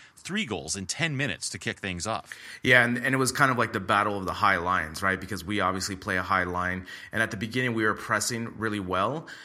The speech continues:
Speaker 2: trying to make them into bad passes, which we did a couple times. And they did have a couple counters, but again, they have Joaquin on the left, who's super slow. I mean, he's just old now,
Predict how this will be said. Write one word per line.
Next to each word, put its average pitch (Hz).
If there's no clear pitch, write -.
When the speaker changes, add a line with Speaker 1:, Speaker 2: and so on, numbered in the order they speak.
Speaker 2:
trying 120
to 104
make 110
them 101
into 95
bad 95
passes, 92
which 98
we 104
did 98
a 110
couple 101
times. 98
And 110
they 127
did 151
have 143
a 117
couple 95
counters, 92
but 104
again, 101
they 117
have 131
Joaquin 107
on 98
the 87
left, 87
who's 98
super 104
slow. 98
I 104
mean, 95
he's 98
just 107
old 92
now, 113